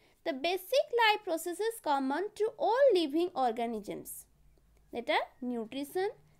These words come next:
respiration, excretion, growth, reproduction,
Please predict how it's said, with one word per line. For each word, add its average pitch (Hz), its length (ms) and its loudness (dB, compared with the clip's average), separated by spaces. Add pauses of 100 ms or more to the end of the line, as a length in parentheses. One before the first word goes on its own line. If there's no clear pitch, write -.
(100)
respiration, 339 800 -4 (720)
excretion, 349 880 -2 (320)
growth, 262 540 2
reproduction, 285 760 -4